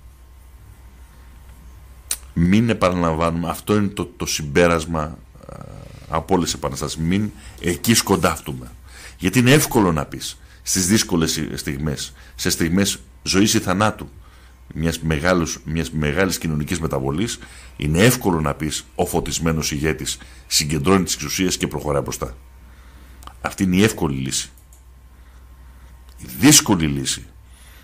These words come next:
είναι να μπορέσεις να έχεις τους ηγέτες που πραγματικά μπορούν να ευνοούν, να, να εμπνέουν το πλήθος, να λειτουργούν καταλυτικά, να ξεσηκώνουν και να βάζουν το πλήθος ή να προσπαθούν έστω οι μεγάλες μάσες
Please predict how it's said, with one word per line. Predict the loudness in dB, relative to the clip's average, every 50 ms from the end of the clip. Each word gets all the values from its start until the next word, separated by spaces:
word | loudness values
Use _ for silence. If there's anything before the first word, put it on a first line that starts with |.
| -20 -20 -20 -10
είναι | -4 0 2 2
να | 4 2
μπορέσεις | 2 4 4 2 4 2 2
να | 0 0
έχεις | 0 0 0 -2 -4 -6 -6 -8 -12 -18 -10
τους | -6 -4 -4 -4
ηγέτες | -4 0 2 2 2 2 0 -6 -8
που | -8 -10 -14 -8
πραγματικά | -6 -6 -6 -4 -4 -6 -6 -4 0 0 2
μπορούν | 2 2 2 2
να | 2 2
ευνοούν, | 0 0 -2 -4 -4 -4 -4 -4 -4 -8 -10 -16 -20 -20 -20 -20 -14
να, | -6 -2 0 0 0 -2 -4 -6 -6
να | -4 -2
εμπνέουν | -2 -2 -2 0 2 4 4 4 4
το | 2 0
πλήθος, | -2 0 -4 -4 -4 -6 -8
να | -6 -6
λειτουργούν | -6 -6 -6 -6 -4 -2 0 0
καταλυτικά, | 0 -2 -2 -2 -4 -6 -6 -8 -6 -4 -2 -4 -4 -6 -12 -20 -20 -20 -14 -10
να | -8 -8 -4
ξεσηκώνουν | -2 -2 0 0 -2 -2 -2 0 0 0 2 2 -2
και | -4 -4 -6
να | -4 -4 -2
βάζουν | 0 0 0 0 0 -2
το | -2 -2
πλήθος | -2 -2 -2 -2 -2 -4
ή | -2 0 0
να | 2 2 0 -2 -4 -14 -20 -20 -20 -20 -20 -20 -20 -20 -20 -20 -20 -20 -18 -10
προσπαθούν | -8 -8 -8 -8 -4 -4 -4 -4 2 2 2 2 2
έστω | 0 -2 -4 -8 -10 -10 -10 -16 -20 -20 -20 -20 -20 -20 -20 -20 -20 -20 -20 -20 -20 -20 -20 -20 -20 -20 -14 -14 -12 -4
οι | -2 2
μεγάλες | 2 2 4 4 4 2 2 0
μάσες | 0 -2 -2 -2 -4 -8